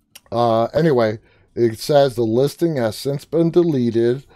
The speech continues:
I M D B listed, list, listings can be easily edited, and it's likely that a fan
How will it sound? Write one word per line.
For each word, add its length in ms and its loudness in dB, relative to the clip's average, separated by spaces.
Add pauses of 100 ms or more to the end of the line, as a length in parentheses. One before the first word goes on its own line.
(240)
I 240 4
M 160 -2
D 120 -4
B 240 -6
listed, 640 -4 (120)
list, 540 -2
listings 920 -2 (440)
can 440 -2 (100)
be 300 -2
easily 720 -2 (100)
edited, 640 0
and 280 0
it's 260 -6
likely 520 0
that 220 0
a 100 -4
fan 800 0